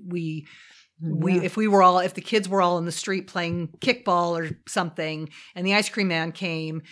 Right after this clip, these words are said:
Speaker 1: we couldn't get ice cream unless all the kids could. And so my mom would always try to make sure she had a little extra money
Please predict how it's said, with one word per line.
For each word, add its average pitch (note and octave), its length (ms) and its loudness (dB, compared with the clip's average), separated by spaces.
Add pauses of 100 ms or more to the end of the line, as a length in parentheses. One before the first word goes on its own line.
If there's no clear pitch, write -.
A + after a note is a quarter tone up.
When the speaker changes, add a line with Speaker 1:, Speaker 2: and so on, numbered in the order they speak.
(220)
Speaker 1:
we F#3+ 240 0
couldn't G3 320 -4
get F3 160 -4
ice E3+ 180 -2
cream F3 240 -6
unless D#3+ 300 -6
all E3+ 180 -6
the D#3 80 -10
kids D3 320 -10
could. C#3+ 540 -14
And E3+ 200 -6
so D3 640 -8
my E3+ 220 -8
mom D#3 240 -8
would D#3+ 100 -8
always D3+ 280 -8
try D#3+ 180 -8
to D3+ 80 -10
make D3 160 -12
sure D#3 220 -8
she E3 140 -8
had D3+ 160 -10
a - 40 -12
little D3 220 -12
extra - 280 -12
money B2 360 -14